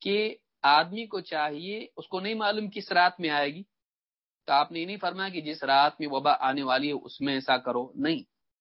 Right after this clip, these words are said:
معلوم نہیں ہے، لہذا احتیاطی طور پر تم ہر رات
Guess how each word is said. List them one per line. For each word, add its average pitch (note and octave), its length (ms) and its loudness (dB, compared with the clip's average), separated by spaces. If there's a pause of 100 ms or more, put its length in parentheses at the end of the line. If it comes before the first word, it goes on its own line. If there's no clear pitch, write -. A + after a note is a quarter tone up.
(360)
معلوم F3 320 4
نہیں C#3+ 240 -2
ہے، B2 120 -10 (440)
لہذا F3 360 4 (100)
احتیاطی F#3+ 720 0
طور F3+ 240 4
پر G3+ 260 -8
تم G3 200 -8
ہر D#3+ 300 2
رات G3 300 6